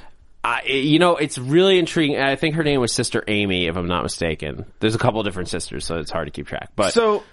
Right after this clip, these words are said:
Speaker 2: another thing is, is that when you see a few things when they're shoving that tube down her throat and pumping her full of fungus juice or puses or whatever the hell it is, you see a bunch of jars that are obviously labeled. And I'm
Speaker 1: Zizz
Speaker 2: im-,
Speaker 1: juice.
Speaker 2: I'm imagining that they're teeth.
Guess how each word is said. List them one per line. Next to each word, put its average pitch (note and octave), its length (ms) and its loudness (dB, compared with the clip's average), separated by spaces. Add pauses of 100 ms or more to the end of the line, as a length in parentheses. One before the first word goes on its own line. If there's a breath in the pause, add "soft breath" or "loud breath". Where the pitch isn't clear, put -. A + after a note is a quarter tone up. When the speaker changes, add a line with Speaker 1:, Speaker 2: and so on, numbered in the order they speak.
(160)
Speaker 2:
another A#3 300 2
thing A3 160 0
is, F3+ 200 2
is D#3 120 0
that F3 280 2
when F3+ 480 0
you F3+ 140 0
see A#3+ 200 0
a G#3+ 40 0
few A#3 280 0
things F#3 420 2
when D3 120 4
they're C#3+ 120 2
shoving D#3+ 340 2
that D3 160 0
tube E3 220 2
down D3 160 2
her C#3 80 2
throat C#3 420 2
and C3+ 260 2 (140)
pumping D#3+ 320 4
her D3+ 120 2
full D3+ 200 0
of C3+ 80 -2
fungus D3+ 360 0
juice C3+ 460 0 (440)
or C3+ 360 2 (680)
puses C#3 680 2
or C3+ 60 0
whatever C#3+ 260 2
the C3+ 80 2
hell C3 200 4
it B2+ 80 4
is, B2+ 220 0 (1080 loud breath)
you F#3 160 6
see - 180 2
a G#3+ 60 6
bunch A3+ 260 0
of G#3 60 -2
jars E3+ 460 4
that D#3+ 100 4
are D3 100 4
obviously D3+ 400 0
labeled. C#3+ 640 2
And C3+ 80 4
I'm D#3+ 60 4
Speaker 1:
Zizz D3 80 2
Speaker 2:
im-, D#3 40 0
Speaker 1:
juice. G2 420 -4
Speaker 2:
I'm E3+ 120 2
imagining A3 580 0
that E3 140 0
they're D3 100 0
teeth. E3+ 560 -2